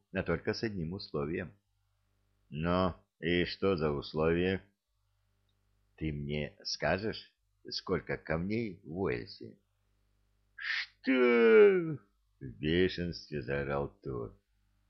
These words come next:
Я убил на это столько лет своей жизни. Э, мне дорого стоило узнать это. Кейт пожала плечами.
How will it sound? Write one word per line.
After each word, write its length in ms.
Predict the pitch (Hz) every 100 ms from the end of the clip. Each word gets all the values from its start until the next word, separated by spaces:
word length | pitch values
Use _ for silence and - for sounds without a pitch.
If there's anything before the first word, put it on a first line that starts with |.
| _ -
Я 600 | 76 76 120 156 147 131
убил 600 | 107 117 101 117 151 127
на 300 | 82 87 104
это 720 | 147 151 135 104 - 80 90
столько 640 | 80 - 101 113 117 - 87
лет 340 | 107 143 107
своей 440 | - 82 95 107 76
жизни. 920 | 80 135 180 170 208 185 135 73 101 _ _ _ _ _
Э, 180 | 95 95
мне 400 | 95 98 101 120
дорого 680 | 127 95 92 98 117 139 165
стоило 460 | - 151 147 98 92
узнать 540 | 92 73 82 76 -
это. 440 | 62 57 58 55 _ _ _ _ _ _ _ _ _ _ _ _ _ -
Кейт 500 | 80 104 135 - -
пожала 440 | 73 73 62 65 76
плечами. 720 | 92 - - 64 58 52